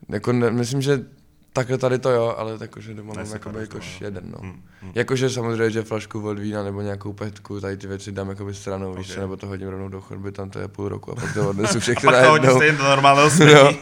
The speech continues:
Speaker 1: No. No jako tady, vlastně je pravda, že já jakoby tady ty věci dávám stranou, pak já do IKEA tašky a u těch popelnic jako rozházím.
Speaker 2: No jasně.
Speaker 1: Ale že bych jako doma obal od sušenky igelitovej dal
Speaker 2: Hmm.
Speaker 1: do plastu, to úplně
Speaker 2: Ale
Speaker 1: nedělám.
Speaker 2: šetrí to čas, lebo vlastně to doma rovno vyhadzuješ do troch, já teda to mám tak, že mám tři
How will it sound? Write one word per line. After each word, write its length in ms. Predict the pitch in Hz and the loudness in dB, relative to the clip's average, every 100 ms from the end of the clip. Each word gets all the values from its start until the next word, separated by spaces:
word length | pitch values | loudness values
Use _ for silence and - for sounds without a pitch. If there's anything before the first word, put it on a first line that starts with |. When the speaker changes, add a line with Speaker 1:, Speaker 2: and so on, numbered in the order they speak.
| - - | -12 -8
Speaker 1:
No. 60 | 175 - - - 120 | -8 -8 -10 -10 0
No 80 | |
jako 260 | 120 135 151 | 2 4 2
tady, 240 | 143 135 - - - | 0 -4 -8 -18 -8
vlastně 280 | - 135 151 | 0 0 2
je 80 | 160 | 0
pravda, 280 | 151 139 135 | 2 0 -2
že 120 | 139 | 0
já 140 | 139 | 2
jakoby 280 | 139 139 135 | 2 -2 -6
tady 180 | 139 135 | -2 -2
ty 100 | 135 | -2
věci 260 | 127 127 135 | -6 -6 -4
dávám 220 | 131 135 | -4 -4
stranou, 340 | 135 110 110 113 | -6 -8 -6 -8
pak 160 | 117 | -6
já 100 | 120 | -6
do 180 | 120 113 | -4 -6
IKEA 240 | 110 117 | -6 -6
tašky 300 | 113 113 110 | -4 -6 -4
a 40 | 117 | -4
u 60 | |
těch 180 | 110 120 | -4 -8
popelnic 460 | - 110 117 113 113 | -10 -8 -6 -6 -6
jako 260 | 113 113 | -8 -4
rozházím. 480 | 113 104 104 101 101 - | -6 -6 -8 -8 -10 -14
Speaker 2:
No 260 | 107 98 | -10 -8
jasně. 260 | 92 - 92 92 | -8 -12 -18 -4
Speaker 1:
Ale 160 | 107 113 | -2 0
že 100 | 117 | -2
bych 200 | 117 120 | -4 -6
jako 460 | 113 113 117 113 107 | -8 -2 -2 -2 -4
doma 260 | 110 110 113 110 110 | -6 -4 -2 -4 -6
obal 340 | 110 110 110 | -4 -4 -4
od 120 | 104 | -8
sušenky 440 | - 110 107 104 110 | -12 -12 -12 -10 -10
igelitovej 520 | 104 110 107 107 110 | -8 -8 -8 -10 -8
dal 140 | 107 107 | -8 -8
Speaker 2:
Hmm. 80 | |
Speaker 1:
do 80 | 101 | -10
plastu, 360 | 98 113 107 - | -12 -14 -16 -18
to 120 | - | -20
úplně 160 | - 104 | -14 -10
Speaker 2:
Ale 80 | |
Speaker 1:
nedělám. 220 | 95 101 113 | -4 -4 -4
Speaker 2:
šetrí 340 | 131 - 131 | -8 -10 -10
to 120 | 127 | -10
čas, 360 | - 113 117 110 | -4 -4 -4 -8
lebo 420 | 104 98 98 98 | -10 -8 -8 -8
vlastně 300 | 95 92 95 | -10 -10 -12
to 120 | 90 | -14
doma 220 | 90 90 | -12 -10
rovno 220 | 90 95 92 | -10 -10 -12
vyhadzuješ 400 | 95 90 95 95 | -12 -12 -14 -14
do 100 | 87 | -14
troch, 220 | - 98 | -14 -12
já 80 | 92 | -12
teda 220 | 92 92 | -12 -12
to 140 | 90 | -12
mám 160 | 90 90 | -14 -12
tak, 200 | 90 92 | -14 -16
že 120 | 95 | -16
mám 180 | 90 87 | -16 -16
tři 220 | 92 98 | -16 -16